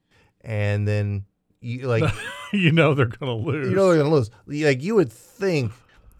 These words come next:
Speaker 1: in, in Hollywood land, like, this is a story of, like, they did it and they made it and they won. Like, no, no, that's not the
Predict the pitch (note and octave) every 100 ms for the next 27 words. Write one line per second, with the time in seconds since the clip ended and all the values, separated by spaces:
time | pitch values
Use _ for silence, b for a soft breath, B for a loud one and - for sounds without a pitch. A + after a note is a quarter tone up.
0 | - C3+ B2+ B2+ A2 - - D3 C3 A2
1 | G#2+ G#2 F#3+ G2 G2 F#2+ b b - F#2+
2 | B2+ A2 G#2 G2+ - A#2+ A2+ G#2 F2+ G2
3 | F#2+ _ G#3 F#3+ E3+ _ G3 C3+ G2 -
4 | B2 B2 A2+ C3 F3+ F#3 C3+ A2 A2+ A2
5 | G#2+ B2+ F#3+ G3 A#2+ G2+ E2+ D2 - A1
6 | D#2 D#2+ D#2+ D#2 D2+ D#2+ E2 G#2 _ _
7 | G2+ F#2+